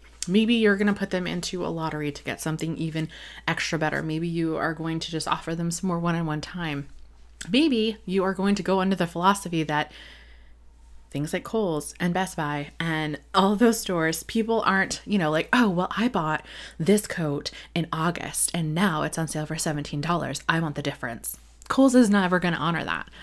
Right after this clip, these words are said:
I think they have, like, a twenty-one day. That's what they used to have at T J Maxx back in the day when I worked in it. Price adjustment thing.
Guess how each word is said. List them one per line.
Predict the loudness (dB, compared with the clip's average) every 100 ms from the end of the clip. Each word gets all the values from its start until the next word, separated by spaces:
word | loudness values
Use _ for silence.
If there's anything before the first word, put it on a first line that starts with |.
| -2
I |
think | 2 4
they | 4
have, | 0
like, | 0
a | -2
twenty-one | -2 -2 0 0
day. | 2 2 0 -4
That's | -6
what | -6
they | -6
used | -6 -4
to | -4
have | -4
at |
T | -6 -6
J | -4 -2
Maxx | -4 -6 -6
back | -4 -4
in |
the | -4
day | -8
when | -6 -4
I |
worked | -4 -6
in | -8
it. | -8 -10 -12 -16 -16 -14
Price | 2 2 4
adjustment | 4 4 4 0 2
thing. | 4 6 4